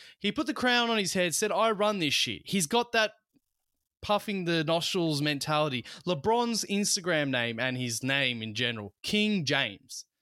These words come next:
And yes, it's warranted for both those guys and, and a few more, even like Embiid or Jimmy Butler, or so many of, pretty much all the superstars apart from Kawhi, uh, maybe not A D actually, A D is not in that same category.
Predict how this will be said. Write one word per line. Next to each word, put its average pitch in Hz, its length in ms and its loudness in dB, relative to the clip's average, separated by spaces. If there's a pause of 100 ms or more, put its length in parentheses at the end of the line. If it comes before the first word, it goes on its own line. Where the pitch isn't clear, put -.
(320)
And 151 160 0
yes, 196 480 2
it's - 220 -2 (100)
warranted 135 720 -2
for 139 180 -6
both 170 380 0
those 139 280 -2
guys 135 500 0
and, 123 260 -4 (560)
and 160 120 0
a 147 40 -2
few 208 320 0
more, 175 320 2
even 190 320 0
like 175 220 0
Embiid 151 800 0
or 101 320 -4 (320)
Jimmy 170 300 0
Butler, 143 720 0
or 110 80 -6
so 226 400 2
many 262 240 0
of, 220 200 -6
pretty 349 220 0
much 392 220 -2
all 226 280 0
the 208 120 -2
superstars 147 760 0
apart 165 340 -2
from 165 180 -4
Kawhi, 131 600 0
uh, 180 160 2
maybe 220 300 2
not 190 180 2
A 139 160 2
D 127 220 0
actually, 117 380 -2
A 135 140 2
D 143 220 0
is 120 100 -6
not 127 200 0
in 120 80 -2
that 113 160 -2
same 123 180 -2
category. 110 500 -6